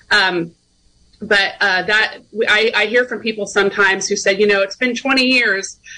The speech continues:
but I did this really stupid thing and I shoplifted when I was a senior in high school and I was eighteen and I have it on my record." That's not gonna keep you from getting a job in a school district.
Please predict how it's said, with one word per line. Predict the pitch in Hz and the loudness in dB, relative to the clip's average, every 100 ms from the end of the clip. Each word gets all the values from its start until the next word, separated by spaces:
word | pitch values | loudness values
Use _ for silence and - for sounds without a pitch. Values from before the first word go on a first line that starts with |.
| - - - | -20 -10 0
but | 208 202 185 | 2 2 0
I | 208 | -2
did | 208 214 | -2 -2
this | 214 214 | -2 0
really | 247 262 | 2 2
stupid | 254 - 254 240 233 | -2 -4 0 0 0
thing | 254 220 202 | 0 0 -2
and | 196 | -2
I | 185 | -2
shoplifted | - 233 226 - 208 202 196 | -2 -2 -2 -2 -4 -2 -4
when | 190 196 | 0 0
I | 190 | 0
was | 196 - | -2 -6
a | |
senior | - 226 233 220 | -4 -2 2 2
in | 208 | 2
high | 214 233 | 0 0
school | - 190 190 | -4 -2 0
and | 185 | 0
I | 190 | 0
was | 180 | 0
eighteen | 202 - - 247 202 | 0 0 -2 0 0
and | 185 | 0
I | 190 | 0
have | 202 | 0
it | 202 | 0
on | 202 | -2
my | 196 | -2
record." | 185 208 208 175 170 - _ - - _ | 0 -2 0 0 -2 -6 _ -20 -20 _
That's | 247 254 | -2 0
not | 302 311 | 0 0
gonna | 320 269 | 0 -6
keep | - 262 254 | -4 -4 0
you | 233 | -2
from | 226 208 | 0 0
getting | 208 202 | 2 2
a | 190 180 | 0 -2
job | 190 180 175 | 0 0 0
in | 175 | -2
a | |
school | 175 - 160 | -4 -4 -2
district. | 120 - - - | -2 -4 -4 -6